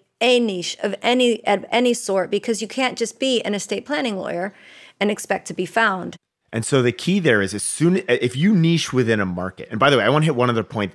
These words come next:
Speaker 2: before we go into
Speaker 1: Yes,
Speaker 2: this.
Speaker 1: don't forget.
Speaker 2: Depending on what you do, it's actually, it's, it's achievable. Divorce, immigration, uh, they tend to do better. Uh, estate planning, frankly, in a, in a smaller city is, is achievable. So, like, if you're in a smaller city or if you're not doing P I or criminal defense, like,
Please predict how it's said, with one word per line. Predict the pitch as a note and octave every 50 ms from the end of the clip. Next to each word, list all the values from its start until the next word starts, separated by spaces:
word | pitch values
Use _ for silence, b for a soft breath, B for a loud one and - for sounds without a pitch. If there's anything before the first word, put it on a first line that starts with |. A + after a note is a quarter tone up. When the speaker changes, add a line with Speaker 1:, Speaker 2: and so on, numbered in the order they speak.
| _ _ -
Speaker 2:
before | G2+ F#2 - - G2+
we | G2 F#2
go | G2 F#2+
into | F2+ G#2+
Speaker 1:
Yes, | A#3 F#3+ E3
Speaker 2:
this. | -
Speaker 1:
don't | - A3 G#3+ -
forget. | A#3 F#3 F#3 - - - - - _ _ _ _ -
Speaker 2:
Depending | - C#3+ - - - - - D3 D#3 F#3 F#3+ G3 G3 F#3
on | E3 D3+ D3 C#3+ B2
what | A#2+ B2 B2 -
you | - A2+ A2
do, | G#2 G#2+ - D#3+ F#3 G3+ C3 G#2 G2 G2
it's | - - -
actually, | G3 A3+ - - G3 F#3+ F#3 F3+ - -
it's, | C3+ C3+ - - -
it's | C3+ -
achievable. | C#3 B2 - - C3 G#2+ F#2+ F2 D#2 C#2+ - - _ -
Divorce, | B2 A#2+ C#3+ D3+ D3 C#3 - - -
immigration, | C#3 C#3 C3 A#2 B2+ B2 A#2+ - - A#2 A#2 A2+ A2+ A2+ A2 - b b b b b b -
uh, | - B2+
they | - - A#2+ B2 A#2+
tend | - C3+ C3
to | B2 A2+
do | A2
better. | G#2 - A#2 G#2+ G#2 G#2 G#2 G#2 G#2 G#2 G2+ G2+ -
Uh, | G2+ G#2 G2+ G2+
estate | A2 G#2+ - D3+ D3
planning, | - C#3+ C3 B2 A2
frankly, | - - G#2+ A2 A2 A2 A2+ A2
in | G#2+ G#2
a, | G#2
in | - G#2+
a | G2+ G2
smaller | - - G#2 G#2 G#2 G2+
city | - - G#2+ G#2+ A2+ G#2+
is, | G2 F2+
is | - - G2+ G2
achievable. | G2+ - - A2+ G#2 G#2 A2+ G#2+ B2+
So, | A#2+ - -
like, | A#2 A2+ A2+ -
if | A2+ - A#2+
you're | C#3 D#3
in | E3+
a | D#3+
smaller | - - C#3 C3 C3 B2+ A#2+
city | - - A2+ A2 A2+
or | A2+ A2+ G#2+
if | G#2 G2 -
you're | G#2+ G#2
not | G2+ G#2 A2 B2 C#3 B2+
doing | B2+ A#2+ A#2 A2+ G2+
P | - - - A2
I | G#2+ G#2+
or | G2+
criminal | - - G#2 G#2
defense, | G2 G2 - - G#2 G#2 G2+ -
like, | F#2+ F#2 -